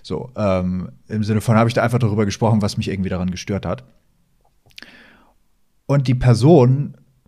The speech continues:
hat diesen Standpunkt nie verlassen, dass sie das, was sie vor zehn Jahren gemacht hat, also mit achtzehn,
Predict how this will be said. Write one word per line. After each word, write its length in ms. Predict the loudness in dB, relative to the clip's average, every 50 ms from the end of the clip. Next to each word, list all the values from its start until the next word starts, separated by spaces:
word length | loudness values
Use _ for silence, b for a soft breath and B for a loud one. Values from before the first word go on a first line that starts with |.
| _ -4
hat 280 | 0 0 0 0 2
diesen 240 | 0 2 2 4 2
Standpunkt 600 | 2 2 2 4 6 6 6 6 4 2 2 4 4
nie 240 | 4 6 6 4
verlassen, 840 | 4 4 2 2 4 4 4 2 2 -2 -2 -2 -2 -4 -6 B B B B B B B
dass 180 | B 2 2 2
sie 140 | 2 0 2
das, 320 | 4 4 4 4 0 -4
was 100 | -4 -2
sie 80 | -2 -4
vor 220 | -2 -2 -4 -4
zehn 340 | -2 0 2 2 4 4 4
Jahren 320 | 6 6 6 6 6 4
gemacht 400 | 2 2 0 -2 -4 -6 -8 -10
hat, 320 | -6 -6 -6 -6 -6 -8 -6
also 300 | -6 -6 -6 -6 -10 -12 _ _ _ -20 _ _ _ _ -8
mit 240 | -6 -6 -8 -6
achtzehn, 840 | -2 -2 -2 -2 -4 -12 -10 -4 -4 -4 -4 -4 -6 -6 -6 -8 -8